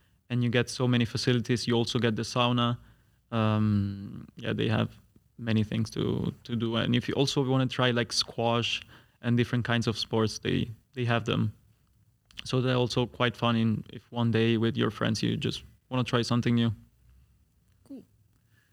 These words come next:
Speaker 2: Well, uh, I think, uh, that, that's at least a really good note. Uh,
Speaker 1: Yeah.
Speaker 2: maybe only then, uh, for, uh, maybe Jats, also for us to know. Uh, what do you think is something that just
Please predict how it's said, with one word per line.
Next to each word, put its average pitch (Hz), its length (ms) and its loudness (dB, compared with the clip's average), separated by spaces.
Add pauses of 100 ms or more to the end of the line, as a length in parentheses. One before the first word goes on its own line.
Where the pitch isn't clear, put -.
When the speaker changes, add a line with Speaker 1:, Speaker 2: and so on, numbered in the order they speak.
(600)
Speaker 2:
Well, 233 340 2
uh, 180 960 2
I 156 220 2
think, 185 260 0
uh, 160 160 6
that, 147 140 4
that's 139 180 4
at 135 100 0
least 131 260 0
a 127 280 2
really 127 160 0
good 117 160 -2
note. 123 320 2 (200)
Uh, 131 180 0
Speaker 1:
Yeah. 131 60 4
Speaker 2:
maybe 139 240 4
only 139 280 4
then, 131 340 2
uh, 127 520 2 (360)
for, 127 260 0
uh, 123 260 0 (240)
maybe 127 240 0
Jats, 127 560 0
also 139 260 2
for 147 160 -2
us 147 160 2
to 170 80 0
know. 160 280 2 (580)
Uh, 139 260 2
what 139 200 0
do 185 60 4
you 202 80 4
think 156 240 2
is 151 100 2
something 131 400 2
that 123 180 2
just 127 180 0